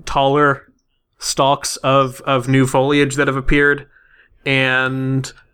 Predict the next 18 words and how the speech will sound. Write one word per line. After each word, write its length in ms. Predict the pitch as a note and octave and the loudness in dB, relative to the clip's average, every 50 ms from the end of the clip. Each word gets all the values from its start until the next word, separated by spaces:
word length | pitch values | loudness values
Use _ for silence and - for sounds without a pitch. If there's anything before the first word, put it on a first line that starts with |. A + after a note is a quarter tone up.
| _ _ _ _ _ _ _ _ _ _ _ _ _ _ _ _ _ _ _ _ _ _ _ _ _ _ _ _ _ _ _ _ _ _ _ _ - - - | _ _ _ _ _ _ _ _ _ _ _ _ _ _ _ _ _ _ _ _ _ _ _ _ _ _ _ _ _ _ _ _ _ _ _ _ -14 -12 -10
catches, 880 | - - - G3 G3 - - D4+ C4 A3+ F#3+ - - - - - - _ _ _ _ _ _ _ _ | -4 0 0 0 0 -2 -4 -6 -6 -6 -4 -2 -2 -2 -4 -6 -12 _ _ _ _ _ _ _ _
catches 340 | - - E3 D#3 - E3+ - | -2 -2 -2 -2 -2 -4 -2
Markov 400 | F#3 F3+ F#3 F3+ - D#3+ - - | 0 0 0 0 -2 -4 -6 -6
pretty 800 | - - - - - - - - - - F3+ F#3 G3 G#3+ C4 C#4 | -12 -18 -18 -16 -18 -18 -20 -18 -14 -8 -6 -4 -2 -2 -2 -2
good, 300 | A#3 A3+ - B3 C4 C4 | -2 -2 0 0 2 2
I 140 | C4 C4 B3+ | 2 0 0
hope. 340 | G#3+ B3 C#4 D#4 D#4 D#4 - - - - _ _ _ _ _ _ _ _ - - - - | 0 0 -2 -2 -4 -4 -4 -6 -6 -6 _ _ _ _ _ _ _ _ -20 -20 -12 -6
Because 480 | - D#3 - - F#3 E3 D#3+ D#3 D3 - | -6 -4 -2 0 0 0 0 0 -2 0
if 280 | F3+ F#3+ G3+ - - - - | 0 0 0 0 -4 -2 0
any 180 | F3 E3+ E3+ | 2 2 2
damage 440 | D#3+ C#3 D3 C#3+ D3+ E3 F3 D3+ C3+ | 2 2 0 2 2 2 0 0 0
gets 260 | B2+ D3 C3+ - - | 0 0 0 -2 -4
through, 400 | - - C3+ C3 C3+ C3 C3 C3 | -8 -4 0 2 4 4 4 4
I 140 | C3 B2+ C3+ | 2 2 2
am 160 | C#3 C3+ C3+ | 2 2 2
definitely 440 | B2+ C#3+ D3 D3 - E3+ D#3+ D#3 C#3 | 2 0 -2 -2 -2 -4 -4 -2 -2
activating 540 | C3+ C3+ C3+ - C#3 B2 C3+ B2+ A#2+ A#2+ A#2 | -2 -4 -4 -4 -4 -2 0 0 0 -2 -4
crit. 420 | - - - C#3 B2+ A#2+ B2 A#2+ | -6 -6 -2 -2 -2 -2 -2 -4